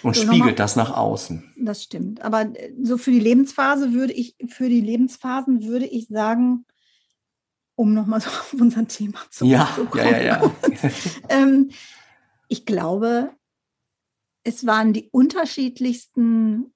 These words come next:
Speaker 2: Genres, die mich begleitet haben in meinem Leben. Also von der Klassik über Rockpop, über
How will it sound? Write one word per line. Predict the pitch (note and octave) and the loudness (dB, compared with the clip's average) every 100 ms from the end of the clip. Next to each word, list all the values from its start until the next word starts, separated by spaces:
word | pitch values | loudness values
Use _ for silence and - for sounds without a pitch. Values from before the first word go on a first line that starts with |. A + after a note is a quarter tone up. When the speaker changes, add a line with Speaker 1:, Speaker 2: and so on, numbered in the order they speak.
| _ | _
Speaker 2:
Genres, | G#3 G#3 G#3 C4+ D4 E4 F4 G#4+ - - - | -4 0 2 2 2 0 0 -2 -10 -20 -2
die | C4 | 2
mich | B3+ B3+ C4 - | 4 4 0 -4
begleitet | A#3 A#3 A3+ C4 C#4 C#4+ - | -4 -2 0 0 -4 -8 -6
haben | B3+ C4+ C4+ | -2 0 2
in | B3+ | 4
meinem | A#3+ B3 B3+ | 4 4 4
Leben. | B3 A#3+ B3+ C4 E4 F4+ F#4+ | 4 4 2 0 -2 -6 -8
Also | G#3 G#3 G#3+ | -8 -6 -8
von | - G#3 | -4 -4
der | F#3+ | -4
Klassik | - A#3 A#3+ C4+ B3 - | 0 0 2 0 0 -4
über | - G#3+ G3+ G3 G3 G3 G3 G3 _ _ | 0 0 2 2 2 2 2 -2 _ _
Rockpop, | A#3 A#3 - - C4+ C#4 - | 0 0 -4 -4 0 0 -4
über | - A#3+ G#3 G#3+ G3+ G3+ G3 G3+ | -2 -2 2 2 4 4 2 -2